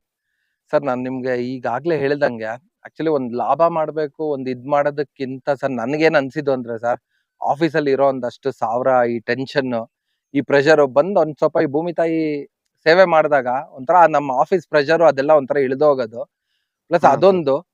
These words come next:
Speaker 1: ಮತ್ತೆ ಇನ್ನೊಂದೇನಂದ್ರೆ ನಾವು ತಿನ್ನೋ ಪದಾರ್ಥ ಈ ತುಂಬಾ ಕೆಮಿಕಲ್ ಹಾಕಿ ಬೆಳೆದಿದೀವಿ ಸರ್. ಈಗೆಲ್ಲ ನಾವೇನೇ ಹೊರಗಡೆ ತಿಂದ್ರು ಕೆಮಿಕಲ್ ಇಲ್ದರ ಬೆಳೆದಿರೋದೇ ಇಲ್ಲ ಸರ್. ನಾವ್ ಆದಷ್ಟು at least ಫಸ್ಟ್ ನಾವು ಕಮರ್ಷಿಯಲ್ ಆಗಿ ಹೋಗೋದಕ್ಕಿಂತ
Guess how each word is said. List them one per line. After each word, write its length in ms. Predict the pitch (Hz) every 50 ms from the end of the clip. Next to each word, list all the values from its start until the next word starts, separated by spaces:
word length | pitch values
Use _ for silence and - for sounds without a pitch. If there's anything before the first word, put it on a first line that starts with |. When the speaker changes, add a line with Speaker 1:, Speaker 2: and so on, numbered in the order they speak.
| _ _ -
Speaker 1:
ಮತ್ತೆ 200 | 160 165 185 175
ಇನ್ನೊಂದೇನಂದ್ರೆ 720 | 170 208 254 254 247 233 226 202 196 190 196 208 220 196
ನಾವು 340 | 165 147 143 147 190 226 208
ತಿನ್ನೋ 400 | - _ 208 208 226 254 269 262
ಪದಾರ್ಥ 420 | 214 214 190 185 185 185 185 -
ಈ 200 | 196 185 156 135
ತುಂಬಾ 480 | - _ 151 151 175 185 208 214 226 220
ಕೆಮಿಕಲ್ 440 | - - 165 165 175 - - 180 170
ಹಾಕಿ 200 | 160 - - 170
ಬೆಳೆದಿದೀವಿ 580 | 147 139 135 127 135 139 127 135 123 120 117
ಸರ್. 180 | - 120 113 - _ _ _ _
ಈಗೆಲ್ಲ 320 | 123 117 123 117 123 143 151
ನಾವೇನೇ 380 | 147 131 120 120 131 147 160
ಹೊರಗಡೆ 360 | 160 147 135 131 135 143 147 143
ತಿಂದ್ರು 420 | 135 139 131 135 127 117 120 131 - _ _ _ _ _ _ _
ಕೆಮಿಕಲ್ 400 | 131 131 156 175 175 196 190 175
ಇಲ್ದರ 520 | 160 156 156 151 160 156 156 151 147 156 160
ಬೆಳೆದಿರೋದೇ 600 | 151 127 120 123 127 143 151 143 147 143 156 151
ಇಲ್ಲ 260 | 135 120 123 127 123
ಸರ್. 200 | - - 107 - _ _ _ _ _ _ _ _ _ _ -
ನಾವ್ 120 | 151 151
ಆದಷ್ಟು 480 | 139 135 151 190 202 226 190 - - 220
at 120 | 160 -
least 240 | _ 208 226 190 -
ಫಸ್ಟ್ 280 | - 156 - - - 202
ನಾವು 280 | 196 185 185 190 156
ಕಮರ್ಷಿಯಲ್ 460 | - 139 135 156 160 - - 202 190
ಆಗಿ 120 | 185 180 165
ಹೋಗೋದಕ್ಕಿಂತ 640 | 151 151 156 175 170 170 156 - 160 151 160 151